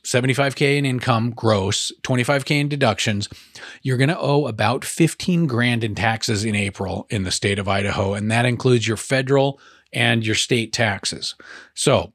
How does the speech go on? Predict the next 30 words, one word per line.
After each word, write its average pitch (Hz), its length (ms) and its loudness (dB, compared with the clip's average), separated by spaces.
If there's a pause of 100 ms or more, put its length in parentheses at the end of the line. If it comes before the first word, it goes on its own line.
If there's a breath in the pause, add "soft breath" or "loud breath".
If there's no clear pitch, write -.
now 147 220 2
let's 151 240 0
just - 300 0
pretend 165 580 -2
for 135 180 0
this 120 240 0
illustration 131 580 2
that 113 100 -4
you've 147 200 0
got 143 220 0
six - 460 0
thousand 139 420 2
dollars 117 380 2
in 104 80 -2
credit 101 280 0
card 92 240 -6
debt. - 240 -10 (480)
And 90 140 -10
let's 90 200 -6
say 143 400 2 (360 loud breath)
you 104 140 -2
happen 147 320 2
to 143 80 0
have 110 440 0
exactly 127 880 0 (460 loud breath)
twenty-one 123 420 0
thousand 120 320 2
in 139 100 2
the 143 80 2
bank 151 380 0